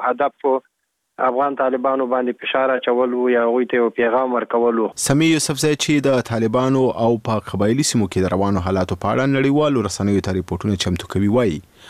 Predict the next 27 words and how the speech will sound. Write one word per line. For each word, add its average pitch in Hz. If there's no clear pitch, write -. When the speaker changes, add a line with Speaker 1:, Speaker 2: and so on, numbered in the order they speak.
Speaker 2:
پاکستان 151
تر 143
ډیره 143
نشي -
کولی 101
چې -
پر 90
طالبانو 92
هومره 147
فشار 147
راوړي، 143
څومره 104
چې -
ترې 131
تمه 76
کیږي. -
د 160
نوموړي 135
په -
وینا 120
پاکستان 120
نه 135
غواړي 120
افغان 117
طالبان 104
یې 92
پر 85